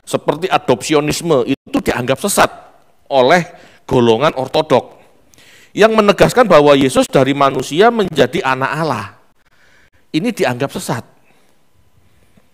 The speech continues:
Nah, para ahli kitab itu supaya, ya, para ahli kitab itu berusaha melindungi dari pola pikir sesat ini.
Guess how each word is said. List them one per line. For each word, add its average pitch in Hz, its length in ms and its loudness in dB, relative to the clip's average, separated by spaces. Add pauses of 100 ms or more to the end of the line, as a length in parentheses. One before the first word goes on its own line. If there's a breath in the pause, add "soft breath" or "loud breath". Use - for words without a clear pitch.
(340)
Nah, - 160 -20 (400 soft breath)
para 196 400 2
ahli 202 200 0
kitab 202 360 -2
itu 170 600 -4 (1040)
supaya, 202 880 2 (400)
ya, 107 240 -4 (160)
para 190 240 2
ahli 208 200 2
kitab 226 280 0
itu 160 320 -4
berusaha 185 560 0
melindungi 202 880 -2 (240 soft breath)
dari 147 240 2
pola 165 320 2
pikir 180 320 -2
sesat 175 400 -2
ini. 113 320 -8